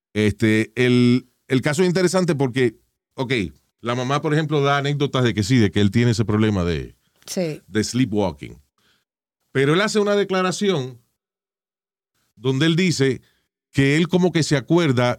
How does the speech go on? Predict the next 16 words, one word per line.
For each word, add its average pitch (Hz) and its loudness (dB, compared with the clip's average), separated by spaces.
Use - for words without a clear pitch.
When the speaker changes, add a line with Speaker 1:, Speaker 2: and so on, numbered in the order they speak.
Speaker 1:
que 127 2
la 120 2
muchacha, 139 -2
de 123 -2
la 117 2
muchacha, 123 -2
antes 127 0
de 165 2
la 156 0
puñalada, 156 0
la 117 0
muchacha 113 -2
que 139 0
entró 120 -2
al 143 -2
cuarto, 120 -2